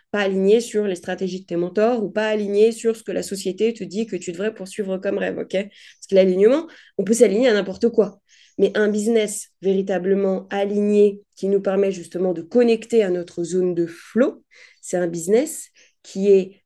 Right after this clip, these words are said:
aligné à nos tripes, à ce qui nous déclenche, à notre cœur. Ça, c'est vraiment important. Donc, pour en revenir à nos moutons, à nos réponses, plus exactement, j'espère que tu as eu le temps donc de mettre une note pour chaque affirmation. Et si tu as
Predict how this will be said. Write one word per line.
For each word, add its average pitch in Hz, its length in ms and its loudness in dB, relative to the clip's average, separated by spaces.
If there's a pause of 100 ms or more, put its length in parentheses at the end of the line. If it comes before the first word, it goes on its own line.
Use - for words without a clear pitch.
aligné 185 680 0 (420)
à 180 100 -2
nos 175 140 2
tripes, - 420 -6 (140)
à 165 100 -16
ce - 80 -12
qui 185 180 -4
nous 175 140 2
déclenche, 220 720 -2
à 180 60 -4
notre 170 280 2
cœur. 180 480 -2
Ça, - 160 -8
c'est 208 140 -8
vraiment 190 300 -4
important. 185 400 -12 (600)
Donc, 185 180 2
pour 381 180 2
en 330 100 2
revenir 254 280 4
à 233 60 2
nos 233 100 2
moutons, 226 420 2
à 90 60 0
nos 139 100 -4
réponses, 254 640 -2
plus 170 200 -8
exactement, 175 680 -4 (240)
j'espère 233 340 -6
que 185 80 -10
tu 190 160 -10
as 170 60 -2
eu 165 40 -2
le 165 80 -8
temps 226 200 2
donc 185 180 2
de 185 80 0
mettre 190 320 -6
une 185 140 0
note 254 220 0
pour - 140 -20
chaque 220 220 -4
affirmation. 175 720 -6 (380)
Et 220 80 2
si 302 280 -2
tu 226 280 -4
as 285 200 -6